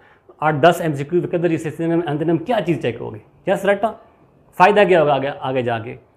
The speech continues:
तो इसलिए वो ग्रामर को आप वेटेज दे रहे हैं। ग्रामर में जो पांच चीज़ें मैंने आपको बताई हैं, जो पांच इसके मेजर पोर्शन हैं, उसमें से आएगा कॉन्सेप्ट क्लियर करें, फिर प्रैक्टिस करें, then लॉजिकल रीजनिंग के लिए आप कहीं से प्रैक्टिस कर सकते हैं।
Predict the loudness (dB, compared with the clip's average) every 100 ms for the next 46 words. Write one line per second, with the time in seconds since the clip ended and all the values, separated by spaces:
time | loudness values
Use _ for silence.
0 | _ -8 -8 -2 2 2 2 2 4 4
1 | 2 0 0 -2 -2 -4 -2 -2 -4 -10
2 | _ -8 -4 0 2 0 -2 2 2 0
3 | -4 -2 -2 -4 -6 -6 -4 -4 -6 -6
4 | -6 -6 -8 -4 -2 0 0 -2 -6 -4
5 | -6 -6 -8 -14 -20 -18 -10 -8 -6 -4
6 | -2 -2 -4 -6 -6 0 0 2 0 0
7 | -2 -2 0 -2 0 -8 -10 -12 -14 -14
8 | -18 _ _ -4 -2 0 -2 -4 -6 -8
9 | -8 -8 -8 -10 -10 -10 -10 -12 -12 -14
10 | -16 -18 -18 -18 -20